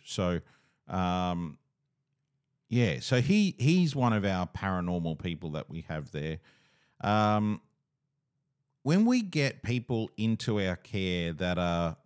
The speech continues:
um, uh, if I say have energy, uh, now, not everyone that comes into our care will have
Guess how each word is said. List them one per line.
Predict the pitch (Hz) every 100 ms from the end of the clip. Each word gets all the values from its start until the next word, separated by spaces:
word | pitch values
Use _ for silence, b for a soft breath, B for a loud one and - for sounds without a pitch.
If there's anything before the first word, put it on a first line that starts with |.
| -
um, | 85 82 78 78 78 76 76 - _ _ _ _ _ _ _ _ - b b b b b _ -
uh, | 73 - - 58 -
if | 69
I | 76
say | 76 - 82 78
have | 76 82 80 76 - _ _ _ -
energy, | 101 90 69 73 67 - _ _ _ _ _ -
uh, | 82 80 78 76 -
now, | 98 101
not | 107 139 175 -
everyone | 127 117 123 110 107
that | 101 76
comes | - 104 92
into | 98 92 90
our | 87 80
care | - 92 87 87
will | 82 85 80 -
have | 92 85 82 76